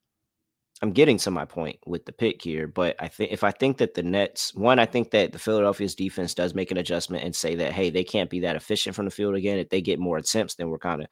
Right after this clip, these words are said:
you know, we're kinda screwed here." But so Philadelphia ramps up the defensive intensity to make su-, to bring that percentage down this game. But also the Nets take better care of basketball and try to give themselves more possession,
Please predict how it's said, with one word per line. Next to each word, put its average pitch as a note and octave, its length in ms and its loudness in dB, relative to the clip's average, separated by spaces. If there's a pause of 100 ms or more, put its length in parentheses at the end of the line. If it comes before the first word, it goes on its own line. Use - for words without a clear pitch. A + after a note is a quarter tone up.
(260)
you F#2+ 120 -2
know, D#2 180 -2
we're D#2 80 -2
kinda C2+ 200 -6
screwed C3 280 4
here." A#2 240 4 (560)
But B2+ 240 10 (240)
so G#2 200 4
Philadelphia A2+ 520 6
ramps F2+ 320 0
up F#2+ 120 -2
the F2+ 60 -12
defensive F#2 520 -4
intensity F2 500 -4
to E2 80 -6
make E2+ 200 -2
su-, - 160 -4
to F#2+ 120 -2
bring F#2 220 0
that F2 180 -2
percentage E2+ 380 -4
down G2+ 300 2
this F2 180 -4
game. E2 260 -6
But - 140 -6
also F#2+ 540 2
the - 120 -6
Nets G2 220 -2
take - 260 -6
better F#2 200 0
care E2+ 200 -2
of D#2 100 -4
basketball E2 460 -4
and D#2+ 80 -4
try E2 220 -2
to D2+ 80 -4
give D#2+ 180 -2
themselves D#2 460 -4
more E2 180 -2
possession, D#2+ 640 -4